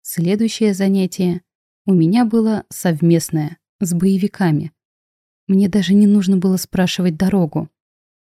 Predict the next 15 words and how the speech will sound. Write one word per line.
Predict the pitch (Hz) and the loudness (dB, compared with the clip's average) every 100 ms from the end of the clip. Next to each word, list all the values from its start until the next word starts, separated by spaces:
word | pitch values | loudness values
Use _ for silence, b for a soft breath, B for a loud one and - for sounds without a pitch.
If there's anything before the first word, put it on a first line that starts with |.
| - | 0
Полигон, | 180 175 220 254 | 2 4 4 6
на | 208 | 4
котором | 185 175 208 180 | 2 0 2 2
тренировались | 180 175 170 165 180 165 | 4 4 4 2 2 0
боевики, | 156 165 156 160 - 202 180 _ _ _ - | 0 2 2 -2 0 -2 -2 _ _ _ -4
видно | 170 170 165 170 | 0 2 4 2
издалека. | - 175 165 - 170 160 _ _ _ _ _ _ | 2 -2 -2 -2 -4 -4 _ _ _ _ _ _
То | 208 | 2
и | 175 | 2
дело | 151 190 175 | 4 4 4
над | 170 170 | 4 4
ним | 175 | 2
вспыхивали | 160 - 202 - 175 165 | 2 -2 -4 -2 0 0
яркие | 156 170 160 180 | 2 0 -2 -6
всполохи, | - - 208 196 190 - 170 | -4 -4 0 0 0 -2 -6